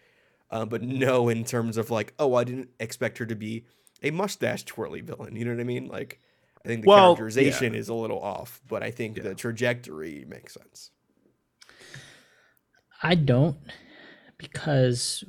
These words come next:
Speaker 3: we've had these characters change. Like, this is supposed to be, and they mentioned it time out, time in and again throughout this, uh, series, that this information is gra-, like, life-changing. It is, it is altering. And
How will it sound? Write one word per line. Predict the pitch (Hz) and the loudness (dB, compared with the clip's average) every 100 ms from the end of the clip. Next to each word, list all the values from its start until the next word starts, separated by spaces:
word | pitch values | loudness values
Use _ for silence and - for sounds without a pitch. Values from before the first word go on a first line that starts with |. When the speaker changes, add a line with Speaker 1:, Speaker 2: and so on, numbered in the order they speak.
| 147 | 2
Speaker 3:
we've | 135 | 4
had | 135 - 143 127 | 2 2 4 4
these | 123 - | 2 0
characters | - 120 117 117 104 | -2 -2 -2 -4 -6
change. | - - 110 117 135 | -6 -6 -6 -6 -6
Like, | 120 120 | -6 0
this | 127 - | 2 4
is | 131 | 2
supposed | 131 123 117 | 2 2 2
to | 123 | 0
be, | 113 120 110 | 0 0 2
and | 110 | 2
they | 120 | 2
mentioned | 123 123 - 110 | 4 2 0 -4
it | - | -2
time | 120 113 | -2 -2
out, | 113 110 - _ _ _ _ _ | -2 -4 -8 _ _ _ _ _
time | - 131 127 | 0 4 4
in | 123 | 2
and | 117 110 | 0 -2
again | 113 113 107 123 - - | 0 0 0 -4 -10 -8
throughout | 127 110 113 | -2 -2 -2
this, | 110 - 143 - | -6 -6 -10 -12
uh, | - - | -8 -8
series, | 135 - 123 117 107 - _ _ _ _ - | -4 0 2 2 0 -6 _ _ _ _ -2
that | 113 113 - _ | 0 0 -6 _
this | 131 117 131 | 2 2 2
information | 120 - 113 113 - 113 | 0 -2 0 0 -2 -6
is | 113 - | -8 -10
gra-, | - 120 - 117 | -6 -4 -2 -2
like, | 110 - - _ _ - | -4 -6 -18 _ _ 0
life-changing. | 123 117 - 120 107 - 131 - _ | 2 2 -2 -4 -4 -8 -12 -14 _
It | - | -2
is, | 120 113 123 | 0 0 -2
it | 117 | 0
is | 113 | 0
altering. | - 123 123 - 117 135 135 _ _ _ _ _ 127 | 2 2 2 -4 -8 -10 -14 _ _ _ _ _ 0
And | 123 113 104 | 2 2 -2